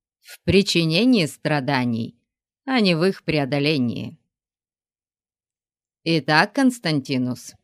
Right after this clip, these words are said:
я оставляю тебя птицам пустыни". Он указал на коршунов,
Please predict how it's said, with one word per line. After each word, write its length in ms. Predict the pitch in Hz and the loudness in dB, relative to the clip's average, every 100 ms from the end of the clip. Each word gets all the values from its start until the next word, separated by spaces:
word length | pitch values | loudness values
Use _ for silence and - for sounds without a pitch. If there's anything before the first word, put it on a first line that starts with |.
| _ _ _ - | _ _ _ 0
я 220 | 160 262 | 4 4
оставляю 680 | 269 240 190 233 294 170 | 4 4 6 6 6 2
тебя 440 | 131 131 127 113 - _ _ _ _ | 0 -4 -2 -4 -8 _ _ _ _
птицам 640 | - - 185 226 - 180 | -20 2 4 6 6 4
пустыни". 840 | 175 165 - - 180 233 143 120 - _ _ _ _ _ _ _ _ _ _ _ _ _ _ | 6 2 2 2 4 6 4 0 -4 _ _ _ _ _ _ _ _ _ _ _ _ _ _
Он 160 | 226 | 6
указал 320 | 247 254 247 254 | 6 6 6 8
на 160 | 269 | 8
коршунов, 920 | 262 190 139 - - 131 135 135 _ | 6 4 4 -2 -6 -4 -4 -8 _